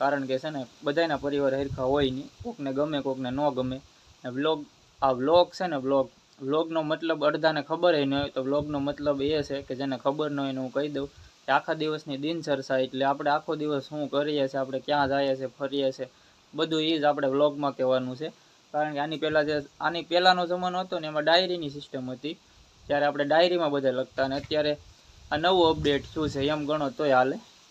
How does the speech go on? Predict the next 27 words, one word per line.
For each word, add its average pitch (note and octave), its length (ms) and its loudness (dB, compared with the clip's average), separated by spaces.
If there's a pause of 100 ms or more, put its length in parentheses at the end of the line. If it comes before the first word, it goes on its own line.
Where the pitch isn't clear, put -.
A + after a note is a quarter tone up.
કેમ C#3+ 200 -4
કે C#3+ 80 -2
આ C#3 180 4 (460)
વ્લોગનો D3+ 380 0
મતલબ D3 360 0 (140)
ઈ D3+ 140 -4
જ - 120 -8
થાય, B2 160 -4
દિનચર્યા, C3 640 -2
આખો D3 220 -4
દિવસની C#3+ 500 -4
દિનચર્યા. C3+ 540 -6 (580)
તો C#3 80 -8
ઈ D#3 100 -4
માટે D3+ 280 -2
હું D3 280 -2
અમુકને D3 360 -4
બતાવું C#3 440 0
છું C3+ 120 -6
ને C3+ 60 -8
અમુકને C3+ 340 -6
નથી C#3+ 340 -4
બતાવતો. B2+ 400 -4
અને B2 100 -8
મારા C#3+ 280 2
ઘરના D#3+ 360 2
છે F3 140 -4